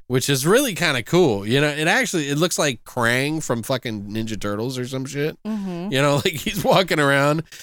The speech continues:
Speaker 1: and all the camera shots are, like, from the floor up.
Speaker 2: Right.
Speaker 1: So, and it's almost like, so once they defeat him because he gets sucked into the toilet, right?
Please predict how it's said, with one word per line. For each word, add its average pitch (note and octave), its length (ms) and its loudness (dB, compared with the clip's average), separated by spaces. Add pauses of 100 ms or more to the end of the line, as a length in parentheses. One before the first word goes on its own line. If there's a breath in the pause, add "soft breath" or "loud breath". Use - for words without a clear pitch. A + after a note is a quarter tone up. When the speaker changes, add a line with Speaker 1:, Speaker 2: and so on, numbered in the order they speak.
(100)
Speaker 1:
and D#3 100 0
all D#3+ 240 2
the E3 80 -4
camera C#3+ 360 0
shots C3+ 380 -2
are, B2+ 80 0
like, G#2+ 300 0 (340)
from B2 340 0
the A2 100 0
floor G#2 500 2
up. F#2+ 340 -6 (180)
Speaker 2:
Right. D#3 440 -2 (280)
Speaker 1:
So, G2 640 -2 (260)
and D3+ 140 0
it's E3 260 -2
almost A#3 300 2
like, F3+ 340 -4 (380)
so F#3 120 0
once G3 180 2
they F#3+ 280 -2
defeat E3 520 -2
him C3 320 0
because A2 240 -2
he A#2 60 -4
gets A2+ 160 -2
sucked - 340 -2
into A#2+ 180 2
the G2+ 100 2
toilet, G2 380 -2
right? F#2+ 380 -4